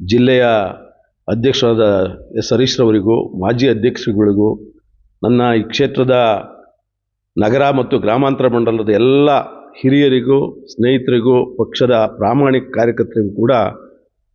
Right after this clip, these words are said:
ಮೊದಲನೇದಾಗಿ ಧನ್ಯವಾದಗಳನ್ನು ಅರ್ಪಿಸಲಿಕ್ಕೆ ಇಷ್ಟಪಡ್ತೇನೆ. ಕಳೆದ ಸುಮಾರು ತೊಂಬತ್ಮೂರು, ತೊಂಬತ್ನಾಲ್ಕನೇ ಸಾಲಿನಿಂದ ನಾವು ಭಾರತೀಯ ಜನತಾ ಪಾರ್ಟಿ, ಅವತ್ತೇನು ಈ ಭಾಗದಲ್ಲಿ ಏನೂ ಇರಲಿಲ್ಲ, ಯಶವಂತಪುರ ಕ್ಷೇತ್ರ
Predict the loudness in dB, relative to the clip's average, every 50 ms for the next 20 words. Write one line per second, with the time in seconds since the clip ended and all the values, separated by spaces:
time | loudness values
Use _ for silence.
0 | _ _ _ _ -6 -4 -2 0 0 0 0 0 -2 -2 0 0 2 2 2 2
1 | 2 0 -2 -2 -2 -2 -2 -2 -2 -4 -6 -8 -8 -8 -8 -4 -2 -2 -4 -4
2 | -4 -8 -10 -10 -12 -12 -14 -16 -16 -16 _ _ _ _ _ _ _ _ _ _
3 | _ _ _ _ _ _ _ _ _ _ _ _ _ _ _ _ _ _ _ _
4 | _ _ _ _ _ _ _ _ _ _ _ _ _ _ _ _ _ -6 -2 0
5 | 2 2 2 2 2 2 2 2 2 0 -2 -4 -6 -10 -20 -20 -20 -20 -20 _
6 | _ _ _ _ _ _ _ _ _ _ _ _ _ _ _ _ _ _ _ _
7 | _ _ _ _ _ -20 -8 -4 -2 0 2 2 2 2 0 0 0 0 0 -2
8 | -2 -2 0 2 2 2 2 0 0 0 0 0 -2 -2 -2 -2 -2 -2 -2 -2
9 | -2 0 0 0 0 0 0 0 0 0 0 0 0 0 0 0 0 0 0 2
10 | 2 2 0 -2 -4 -4 -4 -4 -4 -4 -2 -2 -2 0 0 0 -2 0 0 -2
11 | -2 0 -2 -2 -2 -2 0 0 2 2 0 0 -2 -4 -6 -10 _ _ _ -4
12 | -4 -4 -2 0 0 2 2 2 2 0 0 0 -2 -2 0 0 0 2 2 2
13 | 2 2 0 0 0 0 2 2 2 0 -2 -4 -6 -6 -6 -6 -6 -6 -6 -6
14 | -8 -4 -2